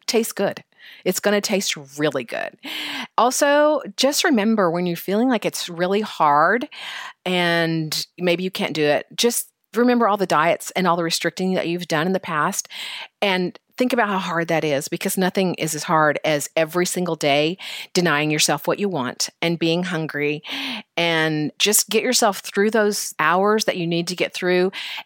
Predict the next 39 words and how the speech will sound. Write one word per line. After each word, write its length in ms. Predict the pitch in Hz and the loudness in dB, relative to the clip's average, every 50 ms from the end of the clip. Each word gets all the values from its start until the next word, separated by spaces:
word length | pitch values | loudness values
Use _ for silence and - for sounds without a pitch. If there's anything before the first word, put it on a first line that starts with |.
| _ | _
and 140 | 190 202 202 | 0 2 2
your 100 | 196 180 | 2 2
body 400 | 160 - - 170 185 202 226 233 | 0 -2 -2 0 2 2 2 2
will 140 | 220 190 170 | 2 0 0
figure 340 | - - 170 160 170 165 160 | 0 -2 -2 -2 0 0 0
it 60 | 160 | 2
out. 320 | 156 143 143 139 113 - - _ | 2 4 4 4 2 2 -2 _
Your, 220 | - 180 175 175 - | -4 0 0 0 -2
your 240 | 190 - 190 185 180 | -4 -4 -2 -2 -2
hormones 500 | - - 233 233 233 233 233 233 226 - | 0 0 2 2 4 4 2 2 0 0
in 40 | 208 | 0
the 80 | 190 | 0
beginning 520 | 180 190 175 185 180 175 170 160 160 151 - - | 0 0 0 2 2 2 0 0 -2 -4 -6 -6
will 140 | 165 160 151 | -6 -4 -2
change, 680 | - - 175 170 165 170 175 185 196 220 226 233 - - - - - - 240 - - | -2 0 2 2 2 4 4 4 4 4 2 2 0 -2 -6 -8 -8 -8 -8 -4 -2
and 140 | 175 175 165 | 0 2 2
you'll 160 | 160 160 147 | 2 2 0
feel 320 | - - 185 175 180 175 | -2 0 0 2 2 4
like 240 | 175 170 175 - - | 2 2 0 -2 -4
you 60 | 180 | -8
can't 300 | - - 196 180 - - | -6 -4 -4 -4 -4 -2
do 160 | 147 160 165 160 | 0 0 2 4
it, 260 | 160 170 180 190 175 - _ - | 4 4 4 2 2 0 _ -2
and 120 | 170 170 170 | 0 2 2
you'll 140 | 170 170 | 2 0
feel 240 | 156 - - 151 147 | 0 0 -2 -2 -2
ravenous 520 | 139 151 139 135 156 170 175 185 202 - - | 0 0 0 0 0 0 -2 -2 -2 -2 0
in 40 | 226 | 0
the 60 | 226 | 0
beginning, 500 | 220 247 233 - 262 262 285 311 339 381 - _ _ _ _ - - - - - | 0 0 0 0 0 2 2 0 0 -2 -6 _ _ _ _ -20 -20 -18 -18 -6
but 180 | 185 190 226 - - _ _ - | -2 0 0 0 -2 _ _ 0
maybe 280 | 214 226 220 240 240 | 2 2 2 2 0
for 180 | - - 220 208 | 0 0 0 0
a 40 | 202 | 2
day 180 | 208 208 208 | 2 2 2
or 80 | 214 208 | 0 0
two 160 | - - 220 | -2 -2 -2
or 100 | 202 196 | -4 -4
three, 400 | - - 214 170 101 80 - - | -2 -2 -2 -2 -2 -6 -10 -18